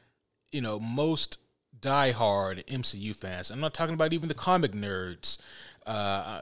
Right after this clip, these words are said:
if you just ask M C U fans or, or fans of, of cinema in general, what the six worst M C U films are,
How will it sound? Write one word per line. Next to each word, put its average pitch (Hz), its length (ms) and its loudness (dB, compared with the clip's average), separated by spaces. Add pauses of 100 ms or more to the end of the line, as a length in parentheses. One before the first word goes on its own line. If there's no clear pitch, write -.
(140)
if 113 180 -8
you 127 80 0
just 156 260 0
ask 151 340 2 (140)
M 147 180 -2
C - 120 0
U 139 160 0
fans 113 460 0
or, 107 260 -4
or 110 60 -6
fans 139 420 -2
of, 98 140 -6
of 110 160 -8
cinema 107 560 0
in 104 140 -6
general, 95 580 -4 (480)
what 139 440 2 (520)
the 120 140 -2
six - 640 0 (300)
worst 131 440 0 (160)
M 135 160 -2
C 147 160 -2
U 127 220 -2
films 113 400 -2
are, 95 400 2